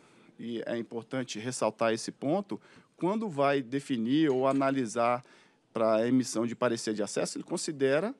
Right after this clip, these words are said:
obviamente, a capacidade operativa disponível, efetivamente disponível para emitir um parecer de acesso, de modo que não se mostra razoável considerar a capacidade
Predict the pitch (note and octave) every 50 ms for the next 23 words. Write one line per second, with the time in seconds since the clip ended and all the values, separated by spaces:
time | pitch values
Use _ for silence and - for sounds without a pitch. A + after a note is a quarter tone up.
0 | _ _ _ - - B2+ B2 A#2 C#3 C3+ B2+ C3 D3 D#3 - F3+ - - D#3+ -
1 | D#3+ D#3 - - C#3+ D3+ D#3 D#3+ - E3 D3+ C3+ A#2 - - F3 E3+ G3+ A3+ A#3+
2 | - _ _ _ - C#3 D#3 E3+ - - - A#3 A3+ F3+ E3+ F3 E3+ C#3+ - -
3 | C#3+ D#3+ F3+ - F#3 - - G#3+ G3 G3 F3 D#3+ E3 F3 - F#3 - - - G3+
4 | A3 G#3 F#3+ G3 F#3+ G3+ G3+ - F#3+ F#3+ F#3 E3+ - - F3+ F3 - E3+ F3 E3
5 | - - E3 D#3 E3 E3 - - C#3 A#2 A2+ - - - - - - - - -
6 | C3+ D#3 D#3+ - - F#3+ G3 G3+ - - A3+ G#3+ F#3 D#3 D3 B2+ - C3 B2+ C3
7 | D3 C#3 C3+ B2 C3 C#3 C#3+ E3+ F3+ - F#3 F3+ - F3+ E3+ F3+ D#3+ C#3+ C#3 C#3
8 | - - D#3 - - E3 - - E3+ D3 B2+ A#2 A2 G#2+ G#2 G#2